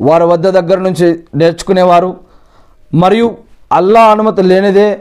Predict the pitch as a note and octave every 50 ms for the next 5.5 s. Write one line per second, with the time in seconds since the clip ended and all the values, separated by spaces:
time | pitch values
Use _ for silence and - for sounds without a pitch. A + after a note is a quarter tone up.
0 | - - G2+ A2 D3 D#3+ F3 F3+ E3+ F3+ F#3 - - F3+ D#3+ D#3 D3+ D#3 F3+ G3+
1 | G#3+ E3+ F#3+ G#3 G3 F#3 F3+ F#3 F#3+ F#3 F#3 G3+ G3+ G3+ G#3 F3 E3 F3+ F3 F#3
2 | F#3 F3+ G3 F#3 F3 F3 F#3 D#3+ F3+ F3+ F#3 F#3 F#3 F#3 F#3+ F#4 - - - -
3 | _ _ - _ _ _ _ _ _ _ _ _ _ _ _ - _ - A#2 D3+
4 | F3+ F#3+ G#3+ A3+ B3 A#3+ G#3+ E3 F3 F#3 G3+ A3 G#3 G3 G3 G#3+ G#3 G#3+ - G3+
5 | G#3 A#3+ A3+ A3+ A3+ A#3 A#3+ A3 G#3 -